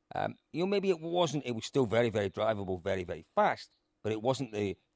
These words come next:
you know, the seriously, seriously drivable weapon that it was the day before.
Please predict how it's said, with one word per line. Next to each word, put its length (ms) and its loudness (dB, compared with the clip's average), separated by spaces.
you 120 -2
know, 80 2
the 140 -4
seriously, 960 -2
seriously 560 -2
drivable 500 -2
weapon 360 0
that 100 -8
it 100 -10
was 180 -4
the 80 -10
day 180 -4
before. 480 -6